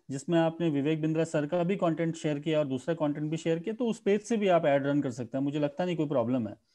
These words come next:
क्योंकि normally, अ, पेज से कोई लेना देना नहीं होता है, वो उस ऐड को क्लिक करके जो आपका यूआरएल है वो वहाँ पे जाते हैं, तो आप उस ऐड को रन, उस पेज से भी ऐड रन कर सकते हैं, कोई प्रॉब्लम नहीं। मगर normally क्या होता है कि अगर आपका ऐड किसी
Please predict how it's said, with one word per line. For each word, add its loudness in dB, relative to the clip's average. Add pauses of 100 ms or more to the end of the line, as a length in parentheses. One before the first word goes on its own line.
(280)
क्योंकि -4
normally, 2
अ, 0
पेज 4
से -2
कोई 2
लेना 4
देना 2
नहीं 2
होता 0
है, 0
वो 2
उस -4
ऐड 2
को -4
क्लिक -4
करके 0 (440)
जो 4
आपका 4
यूआरएल 4
है 4
वो 4
वहाँ 2
पे 0
जाते 0
हैं, -4 (500)
तो 2
आप 4
उस 0
ऐड 2
को -2
रन, 2 (160)
उस -4
पेज 0
से -4
भी 0
ऐड 0
रन -2
कर -10
सकते -16
हैं, -14
कोई -4
प्रॉब्लम -4
नहीं। -4
मगर 2 (600)
normally 6
क्या 6
होता 4
है 2
कि -2
अगर 4
आपका 2
ऐड 2
किसी -2